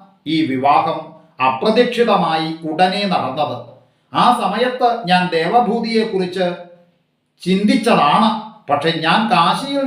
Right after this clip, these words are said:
നിന്നും മടങ്ങി വന്നപ്പോ കേട്ട വാർത്ത ദേവഭൂതിയെ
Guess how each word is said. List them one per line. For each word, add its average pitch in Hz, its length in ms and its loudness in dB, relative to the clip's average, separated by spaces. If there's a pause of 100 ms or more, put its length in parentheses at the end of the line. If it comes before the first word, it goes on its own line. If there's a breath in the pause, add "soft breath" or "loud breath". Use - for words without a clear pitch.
നിന്നും 240 280 -6 (460 loud breath)
മടങ്ങി 202 400 2
വന്നപ്പോ 180 360 2 (200)
കേട്ട 151 240 0 (160)
വാർത്ത 120 320 -4 (760)
ദേവഭൂതിയെ 175 840 2